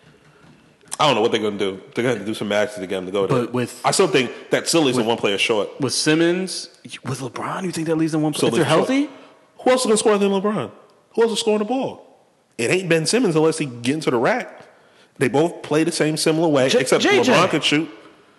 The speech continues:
Speaker 1: You, you, you relying on
Speaker 2: Yo.
Speaker 1: him to get you another twenty a game?
Speaker 2: I don't think, dog, I think the way the offense will move. And I think, I,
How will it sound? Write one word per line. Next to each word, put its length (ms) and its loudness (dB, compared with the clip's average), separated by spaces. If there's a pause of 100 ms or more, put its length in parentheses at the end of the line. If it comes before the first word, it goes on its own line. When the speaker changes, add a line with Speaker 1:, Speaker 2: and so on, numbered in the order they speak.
(380)
Speaker 1:
You, 120 -6
you, 200 0
you 160 0
relying 240 4
on 80 4
Speaker 2:
Yo. 40 2
Speaker 1:
him 40 0
to 60 0
get 140 2
you 60 2
another 180 4
twenty 320 0
a 40 -2
game? 280 -2 (680)
Speaker 2:
I 100 -6
don't 200 -10
think, 300 -8 (300)
dog, 240 0
I 60 0
think 240 -2
the 60 -4
way 160 0
the 100 2
offense 380 -2
will 100 -8
move. 480 -6 (800)
And 120 -2
I 140 2
think, 220 -4
I, 120 0